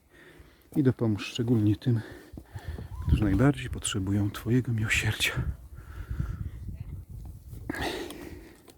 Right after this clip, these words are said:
Przyjmijcie Boże błogosławieństwo. Pan z Wami.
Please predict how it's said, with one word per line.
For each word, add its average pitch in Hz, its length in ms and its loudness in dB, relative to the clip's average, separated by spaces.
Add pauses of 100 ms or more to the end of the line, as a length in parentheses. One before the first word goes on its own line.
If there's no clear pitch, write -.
(840)
Przyjmijcie 107 460 6
Boże 104 220 6
błogosławieństwo. 107 840 6 (4000)
Pan 147 200 4
z 117 80 -4
Wami. 110 360 -2